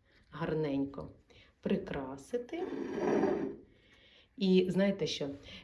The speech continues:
Я показала в минулому відео, що я вирощую на кухні базилік в горщику. Мій тато подивився і думає: «А чому я так не можу?» Взяв, відкопав мені на городі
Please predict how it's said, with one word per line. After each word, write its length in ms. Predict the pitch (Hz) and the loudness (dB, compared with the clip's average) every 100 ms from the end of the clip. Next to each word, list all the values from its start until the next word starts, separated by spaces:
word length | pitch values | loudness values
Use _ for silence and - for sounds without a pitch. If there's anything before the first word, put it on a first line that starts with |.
| - | -4
Я 220 | 165 170 165 | 0 2 0
показала 460 | 175 - 170 190 226 | -2 -2 0 2 2
в 60 | |
минулому 460 | 170 156 160 156 151 | 2 2 0 0 0
відео, 440 | 147 196 175 156 | 0 0 2 2
що 180 | 160 - | 2 -2
я 340 | 147 156 156 180 | -2 0 0 -2
вирощую 760 | 156 160 160 170 160 147 147 - | 2 4 4 0 -2 2 0 0
на 160 | 185 151 | -2 -2
кухні 440 | - 190 - 165 | 2 2 4 0
базилік 600 | 143 147 160 143 135 - - - - | 2 0 0 -2 -4 -6 -16 -14 -8
в 60 | |
горщику. 580 | 143 151 - - 143 143 - - - | 2 4 4 -2 -6 -8 -10 -14 -2
Мій 120 | 165 | 2
тато 300 | 165 160 - | 2 2 -2
подивився 580 | 156 135 143 170 339 - | -2 -2 2 4 4 0
і 140 | 185 165 | -2 -2
думає: 400 | 165 156 143 143 | -2 -2 -2 -2
«А 80 | 170 | -4
чому 320 | - 165 180 | 0 0 0
я 180 | 262 220 | 0 0
так 240 | 196 190 | 0 2
не 100 | 185 | 4
можу?» 440 | 175 175 185 170 196 | 4 4 2 2 2
Взяв, 500 | 190 180 190 202 170 | 2 4 4 4 -2
відкопав 540 | 165 - 160 165 165 | -2 -2 -2 2 2
мені 240 | 160 147 | 2 0
на 100 | 147 | -2
городі 500 | 151 156 156 151 135 | -2 0 0 -2 -4